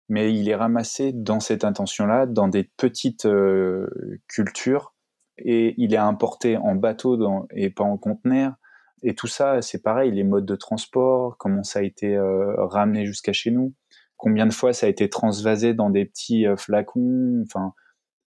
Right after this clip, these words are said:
tout ça, ça va atténuer l'énergie de la plante et ça va altérer son message.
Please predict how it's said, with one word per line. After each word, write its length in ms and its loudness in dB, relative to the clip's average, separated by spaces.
tout 100 -6
ça, 220 2
ça 240 -2
va 160 0
atténuer 680 0
l'énergie 560 -4
de 80 -6
la 80 0
plante 400 -6
et 40 -4
ça 180 -4
va 100 2
altérer 500 0
son 180 -6
message. 460 -2